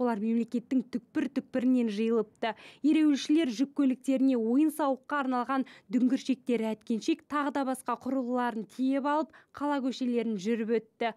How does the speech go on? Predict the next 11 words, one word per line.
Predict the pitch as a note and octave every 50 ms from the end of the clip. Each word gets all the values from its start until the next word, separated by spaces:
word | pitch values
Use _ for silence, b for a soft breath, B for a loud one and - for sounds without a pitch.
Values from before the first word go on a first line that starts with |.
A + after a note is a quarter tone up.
| B B B B
Осылайша | B D4 D#4+ C4+ - D#4+ D#4 D4 - E4 D#4+
шерушілер | - - C#4+ D4 C#4 C#4+ A#3+ - - C#4+ D#4 D#4 A3+
жергілікті | - B3+ C4 B3+ B3 D4 C#4 - - D#4+ B3
биліктің | C#4 C#4 C4 - _ - C#4+ C#4+
назарын | C4+ B3+ B3+ G#3+ B3+ B3+ C4 C#4 C#4 C4+
аударып, | C4 C4 - A#3+ A#3 A3+ - b b b b
кәсіптерін | - - A3+ G#3+ - - _ _ - C#4+ C#4 D#4 E4+ C#4+ B B B B -
қайта | C#4+ D4+ D#4 - D#4 D4+ B3
жалғастыруды | C#4+ C#4 B3 C4 B3 - - B3 A#3 A3 G3 G#3 G#3
талап | - A#3 A#3+ A#3 A3+ A3+
етуде. | A3 A3 A3 A#3 A3+ F#3+ A3+ A3 G#3+